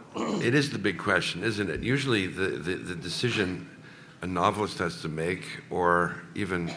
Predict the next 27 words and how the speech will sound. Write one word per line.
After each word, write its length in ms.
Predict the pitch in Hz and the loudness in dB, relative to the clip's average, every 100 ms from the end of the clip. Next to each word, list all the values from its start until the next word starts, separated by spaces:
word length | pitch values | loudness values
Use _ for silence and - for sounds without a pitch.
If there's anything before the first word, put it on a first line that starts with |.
| - - | -10 -14
someone 360 | - - 98 87 | -8 -4 -2 2
writing 520 | 98 98 90 82 - - - | 2 2 0 -4 -8 -16 -8
an 100 | 85 | -2
autobiographical 880 | 92 82 87 87 82 110 120 98 | -2 -2 -2 -2 2 0 0 -2
work, 240 | 90 92 92 | 0 0 0
is 140 | 85 | -4
between 420 | - 87 - 90 | -4 -8 -4 -4
I 340 | - 104 107 104 | 0 4 6 4
and 100 | 87 | 0
he, 420 | 80 98 117 71 - - - - - | -4 0 0 0 -6 -16 -18 -20 -20
first 360 | - 120 120 - | -2 2 2 0
and 160 | 92 82 | -6 -8
third. 480 | - 120 87 71 - - - - - - - - - - | 2 4 4 2 -6 -8 -10 -12 -16 -18 -20 -20 -16 0
But 160 | 92 | 0
in 100 | 95 | 2
this 200 | 123 170 | 0 0
case, 680 | 160 110 90 104 - - - - - - - - - - - | 0 -2 -2 -4 -8 -12 -14 -18 -20 -20 -20 -20 -20 -20 -10
the 60 | |
second 460 | - - 143 165 160 | -4 -2 0 -2 0
person 480 | 104 101 95 92 - | 2 2 -2 -6 -6
seemed 420 | - 127 139 139 | -4 0 0 0
to 80 | - | -2
me 400 | 107 92 95 - - - - - - - | 0 0 -2 -6 -16 -20 -20 -20 -14 -8
at 180 | 95 | -4
once 300 | 117 127 131 - | 4 4 4 -6
more 340 | 82 107 143 - | 0 6 6 6
intimate 580 | 135 131 90 98 - | 0 0 -2 -2 -4